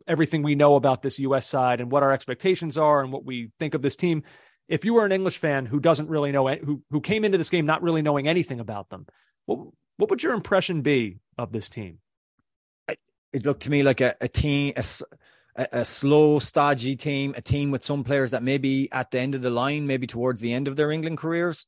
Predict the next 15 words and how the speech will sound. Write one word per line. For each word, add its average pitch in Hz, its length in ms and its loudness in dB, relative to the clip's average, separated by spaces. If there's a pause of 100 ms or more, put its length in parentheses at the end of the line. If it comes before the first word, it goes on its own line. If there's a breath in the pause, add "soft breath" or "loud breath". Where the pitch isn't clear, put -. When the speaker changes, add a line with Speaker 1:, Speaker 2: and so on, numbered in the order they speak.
Speaker 1:
No, 180 80 0
no, 208 60 2
no. 208 120 8
I 175 100 10
mean, 196 200 2
what 180 100 2
would 180 100 0
your 185 80 4
impression 165 360 0
be 160 100 4
of 135 80 -2
the 143 100 0
U 143 180 4
S? - 340 -4 (640)
Speaker 2:
If, - 120 0